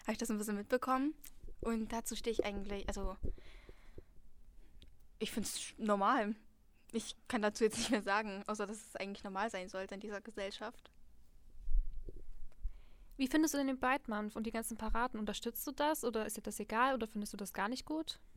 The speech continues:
Speaker 1: Also ich bin immer so zwiegespalten, weil einerseits ist es echt schön, dass es sowas gibt, weil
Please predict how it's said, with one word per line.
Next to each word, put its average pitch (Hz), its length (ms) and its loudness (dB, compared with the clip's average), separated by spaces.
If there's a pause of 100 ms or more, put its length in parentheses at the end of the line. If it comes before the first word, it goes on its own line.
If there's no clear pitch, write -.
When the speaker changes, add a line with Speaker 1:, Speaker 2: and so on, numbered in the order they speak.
(680)
Speaker 1:
Also 262 480 0
ich - 140 -4
bin 269 140 4
immer 233 100 0
so 226 140 2
zwiegespalten, 233 600 0
weil 226 120 2
einerseits 247 400 0
ist 233 80 -8
es 226 180 -8 (160)
echt - 300 -6
schön, 233 260 0
dass 208 140 -6
es 233 100 -10
sowas 214 280 -8
gibt, - 360 -6 (560)
weil 202 420 2